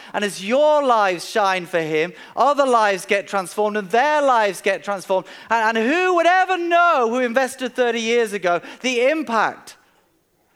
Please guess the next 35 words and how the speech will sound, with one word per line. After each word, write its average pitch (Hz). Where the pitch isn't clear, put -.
'Cause 202
this 240
is 202
the 202
power 196
of 180
multiplication. 175
This 220
is 202
how 196
the 175
kingdom 180
works. -
It's 202
so 285
incredible. 233
And 190
I, 214
I'm 254
sure 311
no 320
one 302
would 269
have 277
any 311
idea. 285
And 247
yet 240
I 208
just 302
wonder 226
if 202
on 240
that 185
day 151